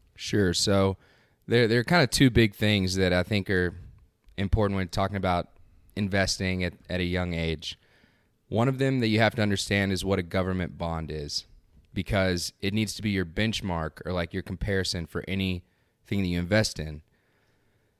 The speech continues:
A government bond is the government saying, "Hey, we've got all these projects that we're funding,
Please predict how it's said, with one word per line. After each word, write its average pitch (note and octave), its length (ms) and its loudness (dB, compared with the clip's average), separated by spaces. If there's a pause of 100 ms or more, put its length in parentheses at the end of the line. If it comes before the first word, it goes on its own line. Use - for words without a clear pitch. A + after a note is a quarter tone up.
(140)
A G#2+ 80 -2
government C3+ 420 4
bond G#2+ 460 2 (220)
is G2 140 -4
the F2+ 60 -8
government G2+ 460 0
saying, F#2+ 340 -2
"Hey, A2 180 -2
we've G2+ 180 -4
got G#2 120 0
all G2+ 60 0
these F#2+ 140 -4
projects G2+ 540 -2
that F#2+ 80 -4
we're E2+ 80 -2
funding, E2+ 580 -2